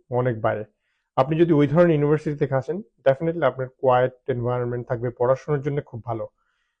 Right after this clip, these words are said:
But পার্ট টাইম জব করার জন্যে ওই ইউনিভার্সিটিগুলো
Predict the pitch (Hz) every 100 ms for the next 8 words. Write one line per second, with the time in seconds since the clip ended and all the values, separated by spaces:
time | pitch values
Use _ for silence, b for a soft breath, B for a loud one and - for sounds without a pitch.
0 | _ 135 131 143 - 143 - 147 143 127
1 | 117 135 131 - 151 135 143 123 139 -
2 | _ _ _ - 131 127 127 127 131 127
3 | 123 120 135